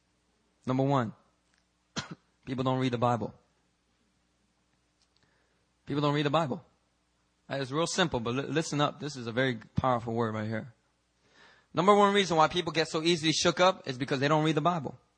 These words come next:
Either they have no hunger for it or they have no time for it. But those are two issues the devil usually attacks. And check this out. Just like I talked about last week, I cannot give you my faith.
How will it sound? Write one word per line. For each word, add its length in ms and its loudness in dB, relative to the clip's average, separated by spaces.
Either 340 8
they 180 6
have 280 4
no 160 4
hunger 340 8
for 280 10
it 160 10
or 120 6
they 120 8
have 180 6
no 120 2
time 280 4
for 240 -4
it. 80 -10
But 80 -6
those 180 2
are 80 0
two 200 0
issues 280 -4
the 60 -6
devil 200 0
usually 260 -2
attacks. 540 -12
And 80 -10
check 140 -2
this 180 -4
out. 260 2
Just 320 -6
like 180 2
I 80 0
talked 280 0
about 240 4
last 280 2
week, 300 0
I 120 2
cannot 420 -2
give 180 4
you 120 0
my 160 0
faith. 480 -6